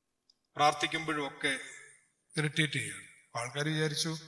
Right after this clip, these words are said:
അയാൾ പ്രാർത്ഥിക്കാനിരിക്കുമ്പോഴെങ്കിലും അയാൾ അയാളെ ഉപദ്രവിക്കില്ല എന്ന് വിചാരിച്ചു. പക്ഷേ അയാൾ പ്രാർത്ഥിക്കുന്ന സമയത്ത് ഇവൻ എന്താ ചെയ്തെന്നറിയാമോ?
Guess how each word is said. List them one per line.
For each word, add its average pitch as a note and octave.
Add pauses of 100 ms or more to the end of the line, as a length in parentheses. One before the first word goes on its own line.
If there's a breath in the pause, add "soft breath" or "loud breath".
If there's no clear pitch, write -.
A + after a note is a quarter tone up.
(520)
അയാൾ C#3+
പ്രാർത്ഥിക്കാനിരിക്കുമ്പോഴെങ്കിലും F3+ (100)
അയാൾ E3
അയാളെ D#3+
ഉപദ്രവിക്കില്ല D3+
എന്ന് D3
വിചാരിച്ചു. A2+ (1400)
പക്ഷേ E3 (1500)
അയാൾ F3
പ്രാർത്ഥിക്കുന്ന F3+
സമയത്ത് F#4
ഇവൻ E3+
എന്താ E3+
ചെയ്തെന്നറിയാമോ? D3+